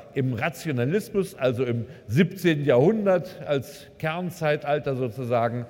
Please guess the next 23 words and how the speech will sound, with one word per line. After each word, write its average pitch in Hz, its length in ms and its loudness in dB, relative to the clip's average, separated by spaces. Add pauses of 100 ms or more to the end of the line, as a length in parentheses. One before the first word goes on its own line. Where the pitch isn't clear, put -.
(300)
immer 247 320 4
noch 214 440 -2 (300)
das - 340 -4 (160)
menschliche 160 600 -2
und 120 140 -4
göttliche 139 380 0
Naturrecht 120 520 -4
nebeneinander 117 500 -4
genannt 151 400 -6
wird. 135 260 -2 (200)
Die 123 100 -6
Autoren, 170 560 4
die 147 100 0
damals 131 360 0
über 135 100 0
das 98 80 -4
Naturrecht 113 540 -4
schreiben, 135 480 -4 (280)
fügen 165 580 -2
immer 254 280 0
auch 202 200 -6
Bibelzitate 110 840 -4
an. 220 160 -10